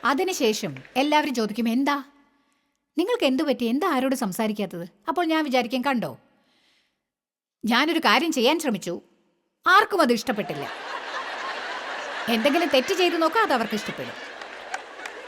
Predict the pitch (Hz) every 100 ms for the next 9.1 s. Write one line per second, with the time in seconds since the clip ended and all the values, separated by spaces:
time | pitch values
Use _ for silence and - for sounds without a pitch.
0 | - - - - - - - 214 330 381
1 | 480 453 359 302 220 277 269 311 - 233
2 | 262 294 302 254 - - 302 269 208 185
3 | 156 139 - _ _ _ _ _ _ _
4 | _ _ _ _ _ - 247 285 311 330
5 | 311 240 - - 240 185 147 104 - _
6 | _ _ _ _ _ _ _ _ _ 220
7 | 247 285 247 190 294 - _ _ _ _
8 | _ _ _ _ _ _ _ _ _ 320